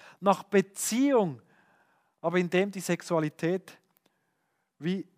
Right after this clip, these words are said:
zu einer Ware geworden ist in unserer Gesellschaft, merken wir, dass das, was wir tun, völlig gegen unsere Sehnsucht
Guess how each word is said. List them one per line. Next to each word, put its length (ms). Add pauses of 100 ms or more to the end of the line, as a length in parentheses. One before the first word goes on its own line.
(460)
zu 120
einer 300
Ware 420
geworden 520
ist 240
in 80
unserer 260
Gesellschaft, 880 (1120)
merken 360
wir, 100
dass 260 (220)
das, 220
was 160
wir 200
tun, 340 (680)
völlig 500
gegen 260
unsere 420 (260)
Sehnsucht 840